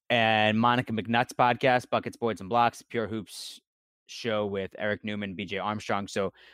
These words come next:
we've got a full complement of audio for you here on Pure Hoops Media. You can do the thank yous,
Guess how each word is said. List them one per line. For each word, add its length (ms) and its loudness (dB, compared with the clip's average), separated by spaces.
we've 160 2
got 180 4
a 140 4
full 260 4
complement 640 4
of 480 2
audio 380 2
for 240 -6
you 120 -4
here 240 -4
on 500 -6
Pure 180 -2
Hoops 240 -8
Media. 360 2
You 140 4
can 100 4
do 100 6
the 80 4
thank 260 0
yous, 380 -14